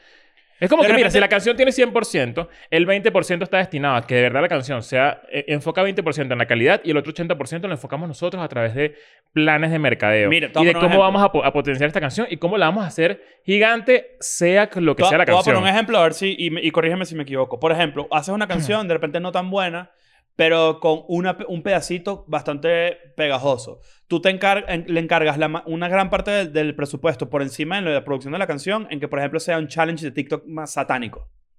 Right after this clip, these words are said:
Speaker 1: O sea, eso, eso, eso ya, eso ya existe.
Speaker 2: Por
Speaker 1: Es-,
Speaker 2: eso.
Speaker 1: es-, eso que está diciendo Ignacio ya existe y es una, es un, es algo que usa la gente. Pero, por ejemplo, TikTok ahorita puede ser fácilmente una disquera ya.
Speaker 2: Claro.
Speaker 1: O sea, convertir, eh, eh, la plataforma en una disquera porque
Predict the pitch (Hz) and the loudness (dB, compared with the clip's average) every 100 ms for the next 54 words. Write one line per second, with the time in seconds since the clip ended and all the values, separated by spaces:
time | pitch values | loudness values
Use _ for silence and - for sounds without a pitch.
0 | _ - 131 185 - 190 160 - 156 185 | _ -4 2 4 2 0 -2 0 -2 0
1 | 185 202 143 175 185 - 170 113 147 190 | 0 0 0 0 2 2 0 2 2 2
2 | 147 - - 135 - 147 160 190 190 196 | 0 -2 -2 0 2 2 0 -2 0 0
3 | 175 135 - 202 180 127 131 143 117 139 | 2 -2 0 0 2 0 0 -4 -4 -4
4 | 147 98 117 147 151 117 - 139 131 123 | -4 -6 0 2 2 0 2 2 2 0
5 | 104 - - - 147 151 156 151 156 190 | -4 -10 -20 -4 0 0 0 0 0 2
6 | 190 185 208 202 _ - 135 156 160 165 | 2 0 -4 -6 _ -6 -4 -2 0 0
7 | 180 175 165 170 180 180 202 139 147 131 | 0 -2 -4 -2 -2 -2 -4 -2 -2 -4
8 | - 131 135 104 120 117 - _ _ _ | -2 0 0 0 -4 -6 -16 _ _ _
9 | - 147 175 156 180 - 156 156 147 123 | -4 4 4 4 0 -2 0 2 2 2
10 | 143 - 170 175 185 175 156 139 143 151 | 2 2 0 4 2 2 0 -4 -4 -4
11 | 180 175 180 220 214 147 123 | -2 -2 0 0 2 2 2